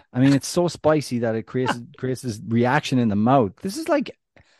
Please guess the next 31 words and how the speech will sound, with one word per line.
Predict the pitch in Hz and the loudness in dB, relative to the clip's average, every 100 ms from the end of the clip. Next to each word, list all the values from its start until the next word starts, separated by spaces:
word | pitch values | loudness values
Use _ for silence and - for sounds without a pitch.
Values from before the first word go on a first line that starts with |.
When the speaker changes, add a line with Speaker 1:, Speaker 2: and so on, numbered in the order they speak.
| _ _ - | _ _ -6
Speaker 1:
if | 139 | -4
the | - | -2
guys | 117 139 156 131 | 2 4 4 0
from | - 131 | -2 -2
Hot | 110 156 151 127 | 0 2 2 2
Ones | 110 95 92 87 - _ _ _ _ _ _ _ _ _ | -6 -6 -10 -12 -14 _ _ _ _ _ _ _ _ _
were | 135 131 135 | 2 4 4
allowed | 135 135 139 127 | 4 4 2 2
to | 123 | 0
design | 127 113 131 131 123 | 0 2 4 4 0
physiotherapy, | 139 120 123 - 131 127 - 101 95 _ _ _ _ _ - | -2 -2 -2 0 0 0 -4 -8 -10 _ _ _ _ _ -4
you | 110 | 2
Speaker 2:
It's | 139 | 4
Speaker 1:
know, | 170 - | 2 -2
this, | - 175 - | 0 0 0
this | 185 165 | -4 -4
is | 180 | -4
what | 180 | -2
they | 185 175 | -2 -4
come | 131 104 | -4 -4
up | - | -6
with. | - _ _ - _ _ | -14 _ _ -20 _ _
Um, | 117 117 107 | -2 0 0
so | - | 0
I | 131 | 2
asked, | 151 160 - | 2 2 2
um, | 117 101 87 _ _ _ _ _ | 2 0 -4 _ _ _ _ _
a | - | -6
friend | 135 120 | 0 0
of | 110 | 0
mine, | 107 101 | -2 -6